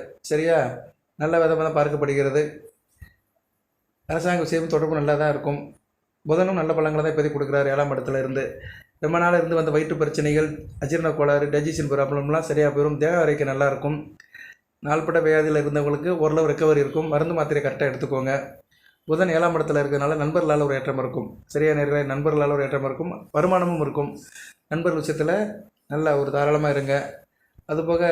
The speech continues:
சனி பகவான் ரெண்டாம் இடத்தையும் பார்க்குறாரு. பணப்பிரச்சனை இருந்தாலுமே சமாளிச்சிருவீங்க. சரியா? ஏன்னா அவர் குருசாரத்துல போறாரு. கடன் வாங்கி குடும்பத்தை நடத்துறவங்களும் சமாளிச்சிருவீங்க.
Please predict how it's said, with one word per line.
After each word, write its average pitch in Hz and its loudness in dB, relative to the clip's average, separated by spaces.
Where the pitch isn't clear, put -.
சனி 156 -2
பகவான் 156 0
ரெண்டாம் 170 2
இடத்தையும் 156 -2
பார்க்குறாரு. 143 2
பணப்பிரச்சனை 165 0
இருந்தாலுமே 151 2
சமாளிச்சிருவீங்க. 147 0
சரியா? 156 0
ஏன்னா 151 0
அவர் 139 -6
குருசாரத்துல 156 0
போறாரு. 139 2
கடன் 180 2
வாங்கி 180 2
குடும்பத்தை 165 0
நடத்துறவங்களும் 165 2
சமாளிச்சிருவீங்க. 151 0